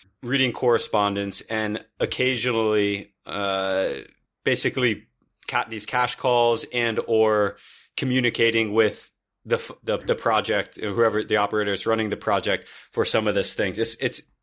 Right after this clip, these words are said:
it's basically passive, but there are some things that you need to adhere to over the course of the duration of the project.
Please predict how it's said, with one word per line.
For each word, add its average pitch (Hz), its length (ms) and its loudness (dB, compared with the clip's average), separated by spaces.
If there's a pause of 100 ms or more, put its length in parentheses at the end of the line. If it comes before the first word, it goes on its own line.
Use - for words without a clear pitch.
it's 123 160 -4
basically 156 500 0
passive, 123 640 -2
but 117 300 2 (180)
there 120 140 0
are 117 140 4
some 113 420 -4
things 110 260 0
that 110 140 0
you 101 100 -4
need 101 220 -2
to 98 420 -2
adhere 107 360 0
to 101 260 -2
over 95 160 -2
the 90 80 -6
course 98 400 -4
of 92 240 -4
the 104 140 -2
duration 95 480 -4
of 87 40 -6
the 85 60 -6
project. 85 580 -8